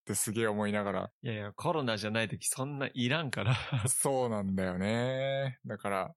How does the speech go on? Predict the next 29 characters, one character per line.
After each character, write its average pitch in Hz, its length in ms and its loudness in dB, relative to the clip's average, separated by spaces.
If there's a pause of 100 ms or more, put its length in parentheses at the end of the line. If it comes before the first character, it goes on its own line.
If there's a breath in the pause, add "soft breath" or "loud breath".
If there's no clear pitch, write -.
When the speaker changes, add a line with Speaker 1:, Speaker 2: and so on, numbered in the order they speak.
Speaker 1:
や 110 60 -6
っ 107 40 -8
ぱ 104 120 -2
需 101 240 -2
要 110 220 2
と 107 280 -2
供 107 280 -2
給 104 280 0
の、 104 260 0 (100)
そ - 160 -4
の、 101 300 0 (220)
値 104 160 0
段 104 160 2
の 104 80 2
バ 98 140 2
ラ 101 120 2
ン 98 60 0
ス - 100 2
っ 95 40 -4
て - 140 -6
い 92 40 0
う - 20 0
の 90 60 0
は 87 60 -6
ち - 100 -6
ゃ 92 60 0
ん 92 40 -2
と 90 160 -4
こ 95 340 -4